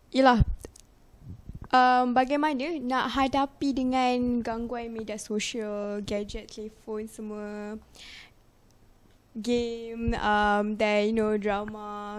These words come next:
dekat T V semua? Bagaimana Akak Ranjita,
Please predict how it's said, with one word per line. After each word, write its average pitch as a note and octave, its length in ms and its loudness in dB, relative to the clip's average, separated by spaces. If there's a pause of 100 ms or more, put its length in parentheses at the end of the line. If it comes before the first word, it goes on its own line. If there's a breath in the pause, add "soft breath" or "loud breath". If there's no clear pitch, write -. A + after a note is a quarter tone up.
dekat - 240 -20
T A3 140 -10
V G#3+ 160 -2
semua? G#3 500 -2 (960)
Bagaimana A#3+ 560 2
Akak - 240 -2
Ranjita, A3+ 560 -6